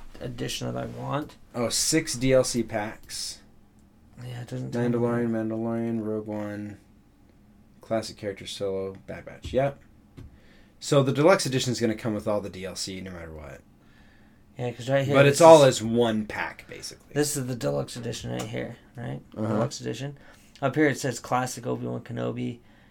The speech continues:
Speaker 1: Character Collection Bundle, but it doesn't tell me what that is.
Speaker 2: It's prob-, that's probably what the Character Collection Bundle says, is. Right?
Speaker 1: Probably.
Speaker 2: That's probably what it is.
Speaker 1: But yeah,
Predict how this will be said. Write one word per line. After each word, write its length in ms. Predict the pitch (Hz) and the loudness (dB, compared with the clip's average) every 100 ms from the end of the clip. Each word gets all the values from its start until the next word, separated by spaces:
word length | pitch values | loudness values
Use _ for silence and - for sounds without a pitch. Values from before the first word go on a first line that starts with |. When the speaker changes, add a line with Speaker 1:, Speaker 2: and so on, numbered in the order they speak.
| - | -14
Speaker 1:
Character 360 | - 131 120 120 | 0 0 0 -4
Collection 480 | - 120 117 123 117 | -4 -4 -4 -6 -4
Bundle, 280 | 123 123 123 | -4 -4 -4
but 120 | 117 | -4
it 40 | |
doesn't 280 | 131 127 123 | -4 -6 -8
tell 220 | - 127 | -10 -6
me 100 | 123 | -4
what 160 | 120 117 | -6 -8
that 220 | 120 123 | -10 -8
is. 340 | 143 139 - - - _ - - | -8 -8 -12 -20 -20 _ -14 -8
Speaker 2:
It's 200 | 135 - | -6 -8
prob-, 520 | - 151 151 143 110 | 4 8 8 6 4
that's 260 | 151 143 - | 6 6 4
probably 240 | 117 101 | 2 2
what 100 | 87 | -2
the 60 | 80 | -6
Character 320 | 101 90 - | -6 -6 -10
Collection 380 | - 82 - 85 | -12 -12 -12 -14
Bundle 340 | 82 85 85 | -14 -14 -14
says, 440 | - 87 87 87 - - | -12 -10 -10 -14 -20 -14
is. 400 | 98 87 82 - - - - - - - - - | -8 -6 -6 -12 -16 -20 -20 -20 -20 -20 -16 -8
Right? 260 | 90 95 - - - - - - - | -6 -6 -10 -20 -20 -20 -20 -20 -20
Speaker 1:
Probably. 580 | - 120 107 - - 139 - | -20 -18 -20 -20 -20 -20 -10
Speaker 2:
That's 200 | 120 107 | -6 -6
probably 240 | - - - | -8 -16 -18
what 80 | - | -20
it 100 | - - | -20 -20
is. 120 | - - - - | -20 -20 -20 -14
Speaker 1:
But 140 | - | -12
yeah, 160 | 202 | -12